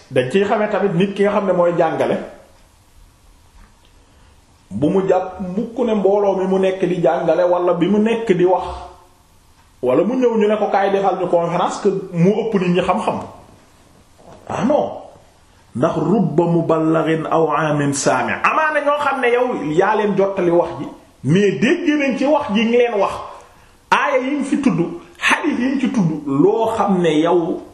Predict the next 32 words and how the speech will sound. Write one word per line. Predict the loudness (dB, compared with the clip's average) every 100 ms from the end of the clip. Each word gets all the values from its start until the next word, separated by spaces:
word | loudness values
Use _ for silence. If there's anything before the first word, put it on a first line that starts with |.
| -20 _
quarante | -4 0 2 2 0 0 0
ans | 2 2
wa | 2
ngi | 2 0 2
yaa | 2 2 0
ngi | -2
ci | -2 -2
di | 0
def, | 0 -2 -6
di | -8 -10 -10 -20 -6
nekk | -2 0 -2 0
koo | 0 0
xam | 0 -2
ne | -4 -8 -18 -20 -2
daanaka | 0 2 0 0
tafsir | -2 -2 0 2
lañ | 2 0
la | -2
xamee. | -2 -4 -6 -12 -20 _ _ _ _ _ _ -6
Nga | -2 -2
ñëw | -2 -2
defal | -2 -2 -2
fi | 0
nit | 0 0
ñi | 0
tafsir | -2 -4 -2 -2
fii | -2 -2 -2 0
tey, | 0 -2 -8 -4
kenn | -2 -2 -4
koo | -2 0 0
xam |
ne | -2